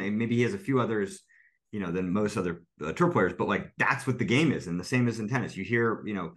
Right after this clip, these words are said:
major champions, right? No-, Novak wins the U S Open, like, thanks his team. So, you know, trading,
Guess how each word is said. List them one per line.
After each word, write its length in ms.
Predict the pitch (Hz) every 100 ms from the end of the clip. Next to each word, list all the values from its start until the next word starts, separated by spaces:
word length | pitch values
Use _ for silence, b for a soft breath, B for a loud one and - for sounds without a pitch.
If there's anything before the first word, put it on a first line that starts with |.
| B B _
major 200 | 107 95
champions, 440 | 101 110 104 85 87
right? 160 | 82 78 -
No-, 160 | 95 90
Novak 420 | 107 104 98 98
wins 240 | 101 98
the 60 | 101
U 120 | 101
S 140 | 98
Open, 260 | 113 107 87
like, 240 | 87 - -
thanks 280 | 101 90 95
his 160 | 104 101
team. 400 | - 156 92 127 _ _ _ _ _
So, 380 | - 123 113 - - _
you 120 | - 107
know, 140 | - - _ -
trading, 680 | - 151 151 123 110 104